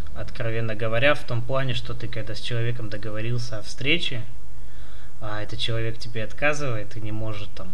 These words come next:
либо, э, либо там, я не знаю, ты там с ним договорился,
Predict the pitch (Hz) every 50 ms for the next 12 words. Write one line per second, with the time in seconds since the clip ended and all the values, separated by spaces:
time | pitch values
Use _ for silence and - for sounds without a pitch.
0 | - 117 131 135 123 123 113 110 107 101 104 104 - 117 117 120 123 135 139 127
1 | 127 120 127 120 120 117 117 120 117 113 120 120 120 - - 123 117 120 - 127
2 | 117 120 113 120 117 123 123 135 143 135 - - 120 107 104 -